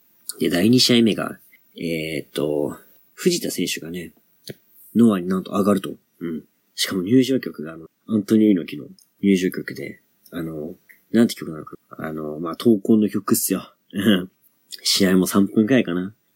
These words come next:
稲村選手相手だったんですけど、ね、グーパンチと張り手を、まあ、かますと。うん。で、最後が、ね、なんだっけ、あの、スリーパーみたいな、チョークスリーパーをして、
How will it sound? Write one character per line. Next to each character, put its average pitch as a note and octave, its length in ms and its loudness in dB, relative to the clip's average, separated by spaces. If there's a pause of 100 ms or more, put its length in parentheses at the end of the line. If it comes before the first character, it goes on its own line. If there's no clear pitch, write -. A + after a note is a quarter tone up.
(160)
稲 G#2+ 180 6
村 G#2+ 220 4
選 G#2+ 140 4
手 F#2+ 80 2
相 E2+ 200 -2
手 - 80 -4
だ F2 60 0
っ - 80 -8
た C2 120 -8
ん B1+ 80 -8
で - 60 -8
す - 100 -8
け - 100 -6
ど、 D2+ 220 -4 (440)
ね、 G2 300 -2 (140)
グ G#2+ 160 6
ー G2 40 2
パ G2 140 -4
ン F#2+ 60 -4
チ - 120 -10
と - 80 -8
張 F#2+ 100 -6
り E2 80 -10
手 F2 640 -4
を、 G#2 240 2 (380)
ま - 120 -12
あ、 - 40 -14
か - 200 -4
ま F2+ 120 -2
す - 120 -4
と。 - 80 -14 (440)
う F#2+ 120 -4
ん。 D#2+ 160 -8 (360)
で、 B2 200 2 (360)
最 C3 560 0 (200)
後 E2 160 -4
が、 E2+ 360 -6 (340)
ね、 F2+ 280 0 (140)
な F2 140 -2
ん E2 40 -4
だ D#2 60 -6
っ D2 40 -8
け、 - 120 -8
あ - 60 -6
の、 C2 300 -6
ス - 220 0
リ D#3+ 200 6
ー - 60 -12
パ - 80 -6
ー D2 60 -10
み - 80 -14
た - 120 -18
い - 20 -16
な、 - 160 -18
チ - 100 -6
ョ D#3 60 4
ー - 20 -6
ク - 60 -4
ス - 120 0
リ E3 120 4
ー - 40 -10
パ D#2+ 400 -4
ー - 40 -10
を F#2+ 100 0
し - 120 -2
て、 - 320 2